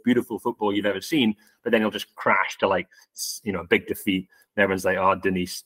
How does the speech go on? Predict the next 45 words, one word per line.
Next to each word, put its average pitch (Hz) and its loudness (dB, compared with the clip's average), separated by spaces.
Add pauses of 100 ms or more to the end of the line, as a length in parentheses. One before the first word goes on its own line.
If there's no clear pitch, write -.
doesn't 98 -6
know 98 2
what 92 2
he's 90 -2
doing." 202 4 (180)
But, 135 6
like, 120 4 (640)
then 123 6
it 127 0
seems 165 2
to, 135 2
it 117 -8
seems 165 0
to - -10
be 131 4
with 117 2
Fluminense 143 4
this 123 2
time 113 2
round, 123 2
he's 104 -6
managed 147 2
to 135 -4
get 123 2
the 104 -10
system 113 -2 (100)
in 107 -6
such 120 -2
a 104 2
way 110 4 (240)
that 208 -6
he - -10 (100)
keeps - -4
a 113 -2
lot 120 6
of 117 -4
that, 107 2 (320)
uh, 92 -2 (120)
those 95 -4 (180)
unusual, 117 4
flamboyant, 107 0
spontaneous 107 -2
aspects, 113 0 (140)
but - -4
can 143 -4